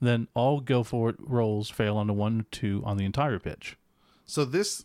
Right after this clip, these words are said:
Speaker 2: starts off on the Dark Elf. If you remember the Dark Elf
Speaker 1: Yeah.
Speaker 2: pitch, it's like
Speaker 1: It's a
Speaker 2: playing
Speaker 1: ship.
Speaker 2: on a ship.
Speaker 1: Mm-hmm.
Speaker 2: So all the sides of it are very slippery and wet from where the waves crash into it.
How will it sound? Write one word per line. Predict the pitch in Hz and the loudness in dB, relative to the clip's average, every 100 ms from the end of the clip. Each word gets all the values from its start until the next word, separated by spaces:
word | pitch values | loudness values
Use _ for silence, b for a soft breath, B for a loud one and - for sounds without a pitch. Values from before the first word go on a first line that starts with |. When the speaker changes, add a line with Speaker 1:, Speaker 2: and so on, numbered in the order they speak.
| _ | _
Speaker 2:
starts | - - 156 - | -6 -2 -2 0
off | 139 135 131 | -2 -2 -2
on | 113 | -4
the | 113 107 107 104 b b b b b b | -4 -4 -6 -8 b b b b b b
Dark | 110 107 151 | -4 -2 -2
Elf. | 139 - _ _ - | -4 -6 _ _ -10
If | 110 | -6
you | 120 | -4
remember | 117 123 131 | -2 -2 -2
the | 131 | -4
Dark | 117 110 | -2 -2
Elf | 131 117 | -2 2
Speaker 1:
Yeah. | 131 110 | 2 2
Speaker 2:
pitch, | 131 - - | -2 -8 -10
it's | 101 117 | -8 -4
like | 104 - | -4 -6
Speaker 1:
It's | |
a | |
Speaker 2:
playing | - 147 - | -2 0 2
Speaker 1:
ship. | 196 | 0
Speaker 2:
on | 117 | -2
a | |
ship. | - 294 330 - | -4 -6 -6 0
Speaker 1:
Mm-hmm. | 160 175 - B B B B | 2 2 0 B B B B
Speaker 2:
So | - 139 123 123 123 - - | -4 0 2 2 -2 -4 -4
all | 110 143 | -2 0
the | 165 | -2
sides | - 202 226 147 | -2 -2 0 -2
of | 107 101 | -2 -2
it | 135 - _ _ _ | -4 -6 _ _ _
are | 117 117 | -4 -2
very | 101 90 | -2 -4
slippery | - 104 95 101 110 | -4 -6 -6 -6 -4
and | 117 | -2
wet | 170 143 - - | -2 -4 -8 -12
from | - 110 | -6 -4
where | 104 | -4
the | 101 98 | -4 -6
waves | 92 95 92 | -8 -8 -10
crash | - 104 - | -6 -6 -4
into | 143 131 - | -6 -6 -8
it. | - | -14